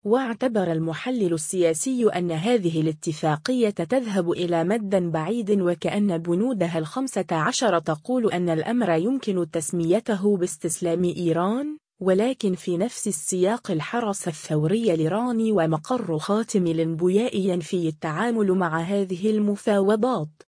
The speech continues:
قبول إيران بهذه الوثيقة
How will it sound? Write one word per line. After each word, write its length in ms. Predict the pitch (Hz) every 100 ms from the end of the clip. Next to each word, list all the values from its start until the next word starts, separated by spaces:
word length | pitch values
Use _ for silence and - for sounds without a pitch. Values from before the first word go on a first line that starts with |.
| _ _ _ _ _
قبول 360 | - 220 285 339
إيران 560 | 214 175 170 196 226 196
بهذه 600 | 170 175 233 196 175 165
الوثيقة 760 | 165 160 151 269 - 240 202